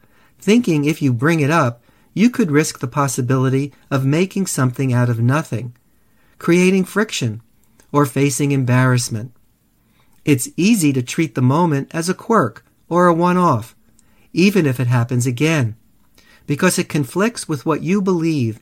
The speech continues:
and what you want to believe. So you opt to play it safe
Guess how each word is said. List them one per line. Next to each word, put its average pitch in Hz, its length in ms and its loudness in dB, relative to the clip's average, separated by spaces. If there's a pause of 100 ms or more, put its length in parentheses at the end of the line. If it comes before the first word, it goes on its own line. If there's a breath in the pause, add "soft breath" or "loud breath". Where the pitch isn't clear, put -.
(320 soft breath)
and 170 180 2
what 180 180 0
you 190 140 0
want 156 340 0
to 147 40 2
believe. 113 540 -2 (640 soft breath)
So 190 500 0 (180 soft breath)
you 190 340 4
opt 156 280 2
to 151 80 -6
play 123 240 0
it 104 120 -6
safe 160 460 -4